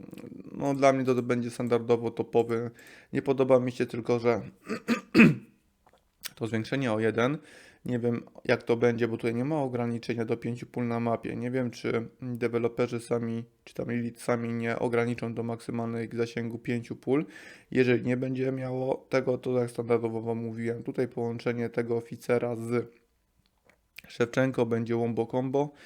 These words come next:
i ten, kto nie będzie miał tego oficera, będzie miał olbrzymią przewagę na polu bitwy w porównaniu do osób, których nie mają tego oficera. Niestety, y, tak jak się spodziewałem, mm,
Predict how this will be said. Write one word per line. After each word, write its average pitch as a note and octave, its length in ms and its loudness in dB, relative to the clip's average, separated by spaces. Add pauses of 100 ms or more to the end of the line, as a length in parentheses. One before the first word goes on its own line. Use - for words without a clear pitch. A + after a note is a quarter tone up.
(440)
i B2 180 0
ten, C#3+ 280 2
kto C3 140 -2
nie B2 140 0
będzie B2+ 260 0
miał B2 100 -2
tego A#2+ 240 0
oficera, A#2+ 560 2
będzie A#2 280 -2
miał A#2 280 -2
olbrzymią B2+ 720 4
przewagę A2+ 440 -2
na A2 120 -4
polu A2 300 -4
bitwy A#2+ 400 -4
w A#2+ 60 -14
porównaniu A#2 680 -2 (200)
do A2+ 120 -2
osób, A2+ 220 -8
których - 240 -14
nie A#2 100 -4
mają A2+ 260 -2
tego - 240 -8
oficera. - 520 -6 (880)
Niestety, D3 720 6 (320)
y, A#2+ 40 -6
tak A#2+ 160 6
jak A#2 140 4
się B2 80 -8
spodziewałem, A#2+ 1080 4 (140)
mm, A#2+ 440 -4